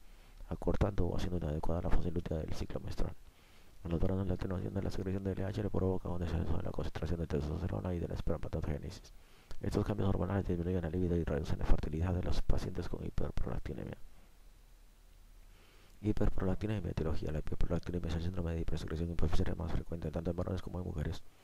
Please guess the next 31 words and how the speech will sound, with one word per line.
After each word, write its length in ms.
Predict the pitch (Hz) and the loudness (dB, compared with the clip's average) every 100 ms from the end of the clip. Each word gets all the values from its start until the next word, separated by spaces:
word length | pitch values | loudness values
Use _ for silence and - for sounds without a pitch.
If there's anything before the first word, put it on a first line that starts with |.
| - - - - | -18 -2 0 6
Los 100 | 87 | 6
adenomas 380 | 82 87 87 | 6 4 0
hipoficiarios 440 | - 82 82 90 85 | 2 6 8 6 0
secretores 500 | 98 - 92 92 87 | -2 -4 -2 0 0
de 80 | 87 | 2
P 100 | 87 | 0
R 200 | 87 101 | 0 -2
L 100 | 104 | -2
y 40 | |
prolactinoma 520 | - 78 80 90 87 | -2 -2 -2 -4 -4
son 140 | - 92 | -2 -4
la 80 | |
causa 180 | - 87 | -4 -2
más 160 | 90 90 | 4 6
frecuente 360 | - 95 - | 6 4 -4
de 80 | 90 | -6
elevación 340 | 82 73 - 90 | -4 -4 -4 -4
de 80 | |
la 120 | 82 82 | -6 -6
concentración 420 | 76 80 78 90 | -4 -4 -2 -2
de 120 | 87 | 0
P 100 | - | 0
R 140 | 82 | -2
L 120 | 87 87 | -4 -4
por 120 | 87 | -4
encima 240 | 104 87 | -4 -2
de 80 | 87 | -2
doscientos 380 | 85 92 92 90 | -2 -4 -4 -6
microgramos 380 | 90 87 87 90 | -4 -4 0 4
por 160 | 87 | 4
litro. 300 | 101 - 80 | 2 -4 -6